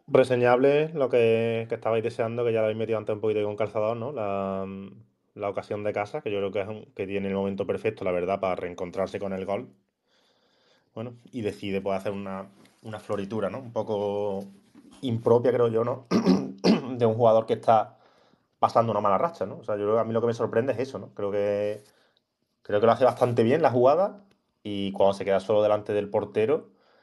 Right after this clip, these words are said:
a ver, que, que no, haberla echado a un lado tampoco es garantía de gol, ¿eh? Que podía haberla fallado igual, pero creo que era lo más razonable en ese momento, ¿no?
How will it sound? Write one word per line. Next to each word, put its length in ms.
a 80
ver, 100
que, 200
que 360
no, 220
haberla 240
echado 200
a 40
un 60
lado 140
tampoco 300
es 60
garantía 340
de 80
gol, 200
¿eh? 120
Que 80
podía 200
haberla 200
fallado 240
igual, 340
pero 260
creo 300
que 100
era 120
lo 80
más 160
razonable 520
en 60
ese 140
momento, 360
¿no? 80